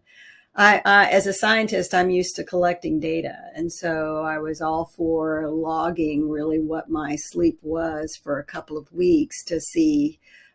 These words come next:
uh, how much sleep I was actually getting and how much time, you know, from the time in bed, you know, all those kinds of things. So for everyone out there, you,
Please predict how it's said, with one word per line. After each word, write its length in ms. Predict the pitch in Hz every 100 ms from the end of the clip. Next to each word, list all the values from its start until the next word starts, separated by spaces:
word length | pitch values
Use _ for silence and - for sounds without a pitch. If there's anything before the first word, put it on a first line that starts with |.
| -
uh, 400 | 165 156 151 147 -
how 240 | 151 185
much 240 | 185 165 -
sleep 300 | - 175 170
I 140 | 156
was 160 | 151 156
actually 380 | 151 151 - 160
getting 360 | 156 156 156
and 100 | 156
how 160 | 156 156
much 300 | 151 147 -
time, 460 | 160 151 143 151 147
you 140 | 156
know, 60 | 151
from 260 | - 156
the 80 | 147
time 320 | - 165 165
in 180 | 160 156
bed, 380 | 147 151 151 147
you 80 | 151
know, 80 |
all 60 | 151
those 140 | 160
kinds 280 | - 156 147
of 100 | 151
things. 380 | - 147 151 151
So 180 | 160 156
for 140 | -
everyone 380 | 170 175 165 160
out 240 | 156 165 -
there, 180 | 151
you, 320 | 151 147 151